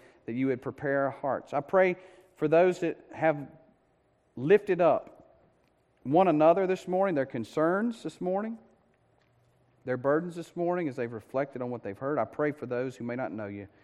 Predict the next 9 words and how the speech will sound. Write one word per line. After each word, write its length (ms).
who 80
may 120
not 200
be 120
ready. 400
Give 140
them 120
the 80
courage 760